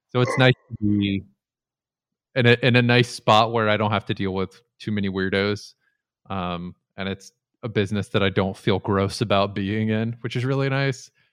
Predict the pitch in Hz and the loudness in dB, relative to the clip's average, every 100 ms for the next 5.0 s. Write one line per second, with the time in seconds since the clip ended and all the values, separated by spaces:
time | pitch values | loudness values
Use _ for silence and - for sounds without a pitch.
0 | _ _ _ - 165 214 165 131 151 135 | _ _ _ 0 6 6 6 8 8 8
1 | 123 113 104 98 98 101 - 165 165 170 | 6 4 2 2 2 2 2 2 6 8
2 | 156 143 123 123 127 127 131 123 117 120 | 8 6 6 4 4 2 2 0 2 4
3 | 113 110 107 101 98 117 107 110 110 107 | 4 4 2 0 0 0 2 2 0 0
4 | 110 107 - 107 107 113 104 95 98 98 | 0 0 0 -2 -2 -2 -4 0 -2 -2